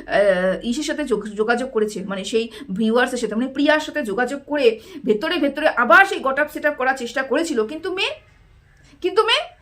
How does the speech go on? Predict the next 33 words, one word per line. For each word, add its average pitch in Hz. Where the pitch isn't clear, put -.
মেয়ে 359
তো 453
আবার 403
সেই 349
ভুল, 339
আবার 302
সেই 311
হঠকারিতা 285
সিদ্ধান্ত, 311
আবার 220
সেই 214
একটা, 196
আহ, 196
ভুল 262
জায়গায় 214
ভুল 233
একটা 202
ভিডিও, 208
ব্যাস 403
সব 466
কিছু 392
সামনে 349
নিয়ে 349
চলে 330
এসেছে। 339
ব্যাপারটা 254
কি 392
বলতো, 381
ওয়াইটিটা 285
কন্ট্রোভার্সি 294
জোনটা 247
হচ্ছে 294
যারা 269